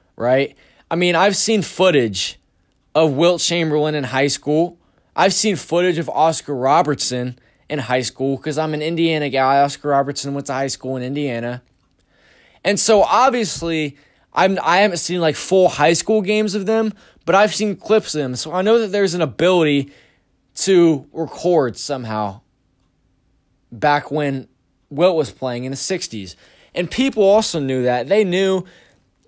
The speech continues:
if you're recording these guys in the nineteen fifties, why can't you record an N B A game in the nineteen sixties? There was only a radio broadcast out, and in that radio broadcast, you can hear the announcer say,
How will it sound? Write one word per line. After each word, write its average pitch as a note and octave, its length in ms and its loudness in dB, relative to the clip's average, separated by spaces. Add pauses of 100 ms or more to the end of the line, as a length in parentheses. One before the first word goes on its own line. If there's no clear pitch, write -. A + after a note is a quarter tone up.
(140)
if E3+ 140 -4
you're A3 160 4
recording G3+ 400 2
these E3+ 160 -4
guys D#3 340 2
in D3 100 -4
the C#3 200 -4
nineteen D3+ 340 -4
fifties, B2+ 720 -6 (440)
why E3 260 2
can't F3+ 240 -6
you E3+ 120 -2
record D#3 360 -2
an C#3 100 -6
N D#3+ 160 -4
B C#3 200 -2
A E3+ 100 0
game A#2+ 420 -6 (640)
in C#3 80 -8
the C#3+ 80 -4
nineteen D3 480 -6
sixties? G2+ 800 -8 (920)
There F3+ 120 0
was F3 120 0
only A3 240 2
a F#3+ 100 4
radio E3 440 4
broadcast B2 720 0
out, C3 360 2 (220)
and D#3 140 -4
in F#3+ 100 -2
that F3 200 0
radio F3+ 380 2
broadcast, C3+ 640 0
you D#3 80 -6
can D#3 180 -8
hear E3 280 -2
the D3+ 160 -2
announcer C#3+ 480 -6
say, C3 540 0